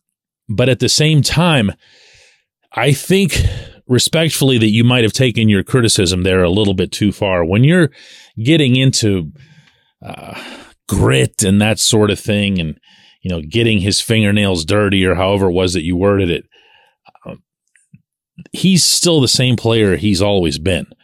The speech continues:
Uh, he's been asked at times this year and is again now, uh, back on, to be back on a penalty killing unit. Mike Sullivan has described Rust, including this season, as an elite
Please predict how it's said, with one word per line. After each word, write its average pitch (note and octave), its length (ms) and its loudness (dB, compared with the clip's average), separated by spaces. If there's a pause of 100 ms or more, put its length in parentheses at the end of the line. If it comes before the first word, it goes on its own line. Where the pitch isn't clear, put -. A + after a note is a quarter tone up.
(420)
Uh, F2 220 -4
he's G2 320 0 (360)
been A#2 220 0
asked A#2+ 800 -2 (320)
at G2+ 160 -4
times B2+ 420 0
this G#2+ 240 0
year G#2+ 220 2
and G2 180 0
is G#2 140 2
again G#2 340 0
now, G2+ 400 0 (680)
uh, F2 100 -4
back G#2+ 400 -2
on, G#2 100 -2 (100)
to G#2 120 -4
be F2+ 120 0
back G#2 300 -2
on F#2 100 -2
a D#2+ 80 -2
penalty D3 360 0
killing E2+ 340 -4
unit. D#2 340 -8 (1200)
Mike B2+ 200 0
Sullivan C3 480 2
has F2 200 0
described A2+ 640 0
Rust, F2+ 440 0
including C#3 500 0
this A2 180 0
season, A2+ 500 2
as F#2+ 300 -2
an G2 200 -2
elite G#2+ 800 0